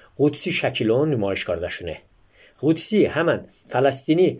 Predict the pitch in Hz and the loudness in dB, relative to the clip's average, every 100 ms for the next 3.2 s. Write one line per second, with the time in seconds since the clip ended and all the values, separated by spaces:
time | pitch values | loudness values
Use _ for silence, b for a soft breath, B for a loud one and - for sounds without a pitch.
0 | B - 123 131 156 180 120 123 123 147 | B -8 -2 -2 0 0 0 0 0 0
1 | 175 139 120 113 107 147 175 143 101 107 | 0 0 0 0 0 2 0 0 -2 0
2 | 143 175 139 113 139 147 156 180 180 190 | 0 2 0 0 0 0 -2 0 2 4
3 | 208 | 2